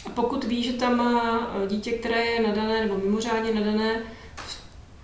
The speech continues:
té oblasti, kterou on vyučuje, tak potom, eh, bych pro takové dítě, eh, připravila, nebo buď bych s ním pracovala hodně individuálně, například i třeba, eh,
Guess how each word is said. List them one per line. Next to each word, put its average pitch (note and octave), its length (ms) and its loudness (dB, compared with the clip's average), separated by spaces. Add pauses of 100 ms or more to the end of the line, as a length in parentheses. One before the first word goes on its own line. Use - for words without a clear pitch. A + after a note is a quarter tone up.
té C#4+ 200 8
oblasti, G3+ 600 4
kterou B3 260 6
on B3 160 8
vyučuje, F#3+ 680 4 (1000)
tak A3+ 340 2 (100)
potom, C4 520 6 (1000)
eh, A3 320 4
bych A#3+ 400 2 (180)
pro A3+ 120 0
takové B3 440 2
dítě, A#3 380 0
eh, A3+ 220 0 (300)
připravila, G#3+ 720 0
nebo G3+ 200 -2
buď A#3+ 240 0
bych D4 160 0
s - 60 -2
ním D#4 100 0
pracovala B3 500 0
hodně A#3+ 240 0
individuálně, F#3+ 720 -2 (640)
například A3 540 -2
i A3+ 140 -2
třeba, G#3 720 0 (460)
eh, G3+ 40 -4